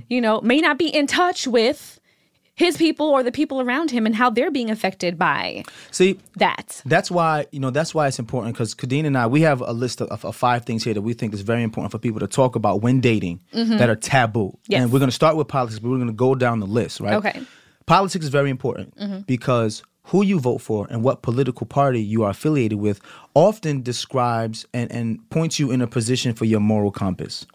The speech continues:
Speaker 2: right?
Speaker 1: For sure.
Speaker 2: And I learned this growing up. I remember when I was, I, my, I call my mother Angela Davis,
Speaker 1: <laughs>
Speaker 2: all right? Mama, all she's missing is the afro.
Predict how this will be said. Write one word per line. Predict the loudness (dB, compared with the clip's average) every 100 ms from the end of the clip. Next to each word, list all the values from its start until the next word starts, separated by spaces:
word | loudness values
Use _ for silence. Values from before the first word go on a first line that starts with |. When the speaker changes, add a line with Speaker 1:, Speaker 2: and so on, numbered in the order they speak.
| _
Speaker 2:
right? | 2 2 2 -10 -8
Speaker 1:
For | -2
sure. | 2 2
Speaker 2:
And | 4
I | 4 6
learned | 4 2
this | 0 -2
growing | 0 0 0
up. | 0 -2 _
I | 0
remember | 2 2 2
when | 2 2
I | 0
was, | 0 -2 -6 -12 -4
I, | 0 0 -2
my, | -4 -4 0
I | 0
call | 2
my | 2 2
mother | 2 -2
Angela | -2 -2 -2 -2
Davis, | -2 -2 -4 -10 -12 _ -8
Speaker 1:
<laughs> | -4 -2 2
Speaker 2:
all |
right? | 2 2 2
Mama, | 2 4 4
all | 2
she's | 0 0
missing | 0 0 -2
is | -2
the | -2 -2
afro. | -2 -2 -2 -2